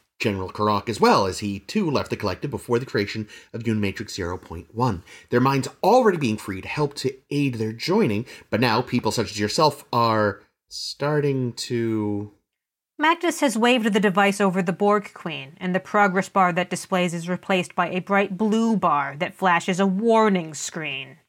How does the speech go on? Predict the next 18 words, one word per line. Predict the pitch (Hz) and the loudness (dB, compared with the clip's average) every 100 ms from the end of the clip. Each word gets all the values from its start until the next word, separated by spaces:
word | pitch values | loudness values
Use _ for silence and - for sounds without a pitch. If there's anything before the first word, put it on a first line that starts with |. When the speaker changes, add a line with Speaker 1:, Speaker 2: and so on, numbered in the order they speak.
| _ _ _ _ _ _ _ _ _ _ _ | _ _ _ _ _ _ _ _ _ _ _
Speaker 1:
You're | 104 107 107 | -6 -2 -2
not | 101 92 - - - - - _ _ _ _ _ _ - | -2 -4 -8 -12 -12 -14 -20 _ _ _ _ _ _ -8
Speaker 2:
The | |
Borg | 165 180 170 | -2 0 0
Queen | - 165 | -4 -6
smiles, | 165 - 165 156 147 147 - | -6 -2 0 0 -2 -6 -8
flashing | - 165 156 180 | -2 -2 0 -4
her | 165 | -4
sharp | 165 - 165 - | -4 0 -2 -2
Caitian | - 180 - 170 | -2 -2 -2 -6
teeth | - 185 170 | -4 -6 -4
at | 160 | -6
Magnus | 165 165 160 151 | -4 -4 -4 -6
and | 175 165 | -6 -4
the | 170 | -4
others. | 160 160 156 - _ _ _ _ _ _ _ _ _ _ | -6 -8 -12 -16 _ _ _ _ _ _ _ _ _ _
I'm | 240 233 233 220 | 2 4 4 4
not. | 226 190 160 - - - | 4 4 2 -2 -14 -18